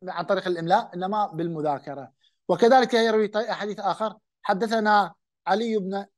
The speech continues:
آه، بن عيسى الكاتب الوزير مذاكرة حدثنا الحسن بن محمد، آه، الزعفراني". فإذا هكذا نجد أمانة العلماء، أنه إذا نقل الحديث أو روى الحديث بالمذاكرة يصرح بأنه قد،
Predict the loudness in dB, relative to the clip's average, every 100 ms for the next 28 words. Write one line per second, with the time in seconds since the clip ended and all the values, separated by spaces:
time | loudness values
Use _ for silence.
0 | _ _ 0 4 4 0 -2 -2 0 0
1 | -2 _ -4 -2 0 0 0 0 0 0
2 | -2 -2 _ _ -4 2 6 6 4 -2
3 | -4 -4 -6 -6 -6 -14 _ _ -4 -2
4 | -2 0 0 0 -4 -6 -6 -6 -6 -6
5 | -4 -4 0 4 4 4 -2 _ _ _
6 | 0 4 4 2 -4 -4 -4 -4 -8 -12
7 | _ _ _ 6 8 8 4 4 4 4
8 | 0 -2 -8 _ _ -8 -2 0 0 0
9 | 2 2 2 -2 -4 -12 _ -6 -2 0
10 | 2 4 6 4 0 _ -8 0 2 2
11 | 0 -6 -4 0 4 6 4 0 -8 -6
12 | -6 -4 -2 -2 0 0 0 _ _ _
13 | _ 0 2 4 4 4 2 -4 _ _
14 | -2 0 -2 -2 -2 -2